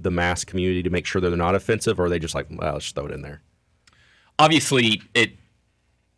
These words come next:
Speaker 2: every concept I work with cares what the community thinks.
Speaker 1: Sure,
Speaker 2: It would
Speaker 1: absolutely.
Speaker 2: be silly to not think that, because what you don't wanna do is alienate your customer day one by doing something they don't
Speaker 1: <laughs>
Speaker 2: want. Right? That's gonna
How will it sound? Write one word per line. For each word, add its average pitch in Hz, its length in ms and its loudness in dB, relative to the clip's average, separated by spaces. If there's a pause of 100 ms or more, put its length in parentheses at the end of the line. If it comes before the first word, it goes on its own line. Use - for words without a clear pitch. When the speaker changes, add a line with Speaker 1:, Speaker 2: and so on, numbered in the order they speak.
(840)
Speaker 2:
every 156 260 4
concept 113 460 0
I 101 80 2
work 101 240 -6
with - 200 -6
cares 104 380 0
what 101 180 -6
the - 80 -6
community 101 480 -10
thinks. - 280 -12
Speaker 1:
Sure, 139 160 2
Speaker 2:
It 92 100 4
would 107 80 4
Speaker 1:
absolutely. 110 240 2
Speaker 2:
be 92 60 2
silly 107 260 2
to 101 60 -4
not 98 240 -6
think 104 220 -6
that, 90 200 -6
because 107 260 -2
what 107 160 0
you 107 100 0
don't 107 200 -2
wanna 104 180 0
do 107 200 0
is 104 120 -2
alienate 104 520 0
your 101 120 -10
customer 98 460 -6
day 92 220 -4
one 95 320 -8
by 98 180 -6
doing 101 320 -6
something 147 420 2
they - 160 2
don't 101 260 2
Speaker 1:
<laughs> - 20 0
Speaker 2:
want. - 200 -6 (600)
Right? 120 240 4
That's 123 200 4
gonna 127 240 6